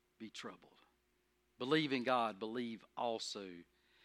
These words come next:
in me." To Pope John Paul the Second, who literally stared down the guns and the machine of the Soviet communist bloc and said,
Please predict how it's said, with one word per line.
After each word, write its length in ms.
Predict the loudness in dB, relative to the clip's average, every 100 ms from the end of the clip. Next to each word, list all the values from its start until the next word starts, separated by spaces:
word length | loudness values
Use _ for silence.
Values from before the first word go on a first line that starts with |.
| -20 -20 _ _
in 240 | 0 2 4
me." 280 | 2 2
To 160 | 2 2
Pope 400 | 10 10 10 6
John 420 | 10 12 12 8
Paul 380 | 6 10 12 12
the 100 | 8
Second, 520 | 2 6 6 6 0 -14 _ _ _ _ _ -20 4
who 160 | 8 8
literally 640 | 10 12 12 12 10 8
stared 800 | 4 4 12 12 12 12 12 12
down 540 | 12 12 12 12 6
the 100 | 2
guns 920 | 6 12 12 12 10 6 0 -4 -8 -10 _ _ _ _ -20 0
and 180 | 4 6
the 60 | 8
machine 880 | 8 8 10 10 10 8 2 -4 -10 _ _ _ _ _ _ _ -6
of 120 | -2
the 100 | 0
Soviet 720 | 12 12 12 12 8 6 6
communist 680 | 12 12 12 10 4 4 10
bloc 440 | 12 12 10 2 -20 -14 -2
and 180 | 0 4
said, 460 | 10 12 12 8